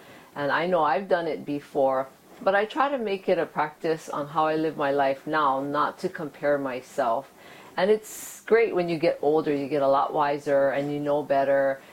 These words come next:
and you realize that we're all different and there's nobody else like me, and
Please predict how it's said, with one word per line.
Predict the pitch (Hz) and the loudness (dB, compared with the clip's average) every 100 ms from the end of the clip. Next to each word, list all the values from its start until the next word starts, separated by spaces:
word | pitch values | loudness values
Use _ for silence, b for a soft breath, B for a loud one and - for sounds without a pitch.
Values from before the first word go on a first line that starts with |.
| B | B
and | 156 160 | -4 -2
you | 151 | -2
realize | 151 196 233 175 147 143 143 - | 0 2 4 4 2 0 -4 -4
that | 139 135 | -2 0
we're | 147 - | -2 0
all | 170 180 | 0 0
different | - 185 - 143 131 139 | -2 -4 -2 -2 -2 -2
and | 139 | -4
there's | 135 160 147 160 | -2 -4 -4 -6
nobody | 156 151 156 127 | -4 -2 -2 0
else | 135 151 - | 0 -2 -4
like | 139 139 - | -2 -2 -4
me, | 143 147 196 240 B B B _ | -8 -6 -6 -8 B B B _
and | 311 294 277 139 | -6 -4 -2 -4